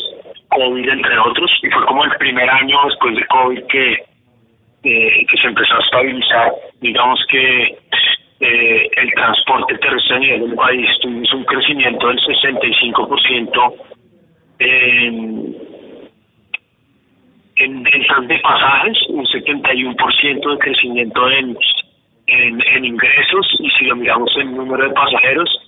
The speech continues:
crecimos un sesenta y cinco por ciento. Eh, movilizamos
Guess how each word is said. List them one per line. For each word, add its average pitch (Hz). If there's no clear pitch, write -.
crecimos 120
un 127
sesenta 135
y -
cinco 110
por 127
ciento. -
Eh, 117
movilizamos 120